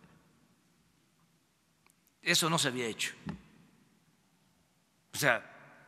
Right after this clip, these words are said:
en la historia. Es para pequeños productores de café. Están trabajando en eso.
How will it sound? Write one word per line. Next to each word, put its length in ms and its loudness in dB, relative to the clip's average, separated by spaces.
en 460 -4
la 60 -4
historia. 400 -4
Es 200 4
para 600 2
pequeños 440 2
productores 460 -2
de 100 -4
café. 280 -14
Están 240 0
trabajando 500 -4
en 160 -10
eso. 240 -4